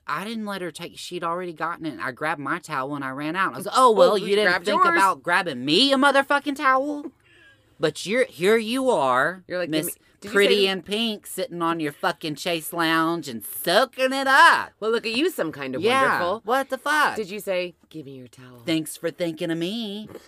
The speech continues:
Speaker 1: No. What I did is carefully place my hand towel on the Chase Lounge, and I sat there bitching for about ten minutes about Crazy A. What do you know? Her fucking ass comes out of the goddamn bushes.
Speaker 2: Bushes?
Speaker 1: I, and I was like,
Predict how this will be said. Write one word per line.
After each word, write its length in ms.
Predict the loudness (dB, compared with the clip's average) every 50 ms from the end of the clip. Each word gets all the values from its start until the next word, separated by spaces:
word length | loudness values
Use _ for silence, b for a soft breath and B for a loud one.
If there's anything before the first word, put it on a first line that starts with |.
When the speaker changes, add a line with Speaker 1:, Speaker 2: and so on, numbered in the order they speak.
| b b b b b b b -10
Speaker 1:
No. 520 | -2 2 4 4 4 4 2 0 -4 -8 _ _ _ _
What 180 | -6 -4 -2 -2
I 120 | -2 -4
did 200 | -4 -2 -2 -2
is 140 | -2 -2 -6
carefully 560 | -10 -8 -4 -2 -2 -2 -2 -2 -2 -2 -2
place 400 | -4 _ -6 -4 -4 -4 -4 -4
my 200 | -4 -4 -4 -4
hand 340 | -4 -6 -4 -2 -2 -4 -4
towel 480 | -2 -2 -2 -2 -2 -2 -4 -4 -6 -6
on 200 | -8 -10 -10 -10
the 60 | -10
Chase 380 | -12 -12 -12 -12 -12 -12 -14 -14
Lounge, 540 | -12 -12 -10 -10 -12 -12 -12 -14 -14 -18 b b b b b b b b
and 160 | -10 -6 -4
I 120 | -4 -4 -4
sat 320 | -6 -6 -6 -6 -6 -6
there 180 | -8 -8 -8 -8
bitching 480 | -8 -8 -8 -8 -8 -10 -12 -12 -10
for 120 | -8 -10 -8
about 260 | -8 -8 -10 -10 -12
ten 240 | -16 -14 -12 -10 -10
minutes 340 | -8 -8 -10 -12 _ -18
about 220 | -16 -14 -14 -14 _
Crazy 420 | -14 -14 -14 -12 -12 -12 -8 -8
A. 280 | -8 -8 -8 -12 -16 _ _ _ _ _ b b b b b b
What 180 | -8 -6 -6
do 60 | -6 -4
you 160 | -6 -6 -6
know? 420 | -6 -6 -6 -4 -4 -4 -6 -8 _ _ _ _ _ _ _
Her 220 | _ -4 -4 -4 -4
fucking 320 | -4 -6 -8 -6 -6 -6
ass 340 | -2 -2 -4 -4 -6 -14 -18 _ _
comes 240 | -8 -6 -4 -2 0
out 140 | 0 0 0
of 60 | -2
the 60 | -4
goddamn 440 | -2 -2 -2 -2 -2 -4 -6 -6 -4
bushes. 640 | -4 -4 -4 -4 -4 -6 -6 -6 -8 -12 -18 -20 _
Speaker 2:
Bushes? 560 | -2 -2 -2 -2 -2 -6 -6 -6 -8 -14 -20 -12
Speaker 1:
I, 140 | -10 -10 -10 -8 -6 -6
and 120 | -4 -2
I 60 | -2
was 160 | -4 -4 -6
like, 160 | -8 -10 -10